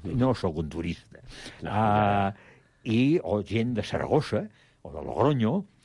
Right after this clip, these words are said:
Speaker 1: eh, eh, que tenen els seus apartaments a Salou, a Camarruga o així,
Speaker 2: O que venen
Speaker 1: i
Speaker 2: a
Speaker 1: que
Speaker 2: passar
Speaker 1: venen
Speaker 2: uns
Speaker 1: aquí,
Speaker 2: dies
Speaker 1: no
Speaker 2: aquí.
Speaker 1: són turistes.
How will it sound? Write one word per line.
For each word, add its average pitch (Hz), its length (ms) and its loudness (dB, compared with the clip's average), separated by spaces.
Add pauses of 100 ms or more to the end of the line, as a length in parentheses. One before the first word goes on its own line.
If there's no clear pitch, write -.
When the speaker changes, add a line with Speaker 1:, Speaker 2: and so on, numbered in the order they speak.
(140)
Speaker 1:
eh, 90 480 -4
eh, 92 420 0
que 90 120 0
tenen 95 320 0
els - 160 0
seus 90 260 0
apartaments 87 600 -4
a - 40 -8
Salou, - 440 0
a - 40 -6
Camarruga 101 540 -2
o 107 60 0
així, 131 240 -4
Speaker 2:
O - 40 -8
que - 120 -2
venen 80 180 2
Speaker 1:
i - 40 2
Speaker 2:
a - 20 2
Speaker 1:
que 82 80 2
Speaker 2:
passar 82 180 0
Speaker 1:
venen 80 60 0
Speaker 2:
uns 80 80 -4
Speaker 1:
aquí, 80 100 2
Speaker 2:
dies 76 160 0
Speaker 1:
no - 60 0
Speaker 2:
aquí. - 80 -4
Speaker 1:
són - 140 -6
turistes. 69 420 -12